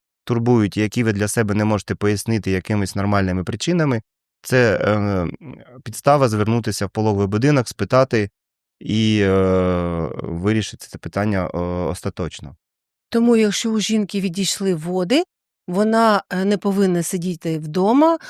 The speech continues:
Speaker 2: а зразу їхати в пологовий
Speaker 1: М, да,
Speaker 2: будинок,
Speaker 1: звичайно,
Speaker 2: е.
Speaker 1: звичайно. Це може бути небезпечно знаходитись вдома.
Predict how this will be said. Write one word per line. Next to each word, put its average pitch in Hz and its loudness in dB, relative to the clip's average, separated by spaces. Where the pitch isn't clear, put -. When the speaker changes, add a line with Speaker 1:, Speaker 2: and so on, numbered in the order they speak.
Speaker 2:
а 180 0
зразу 220 2
їхати 214 0
в - -6
пологовий 180 0
Speaker 1:
М, 165 -2
да, - 2
Speaker 2:
будинок, 262 6
Speaker 1:
звичайно, 98 0
Speaker 2:
е. 92 -2
Speaker 1:
звичайно. 107 -2
Це 110 0
може 110 2
бути 107 0
небезпечно 131 0
знаходитись 123 0
вдома. 117 2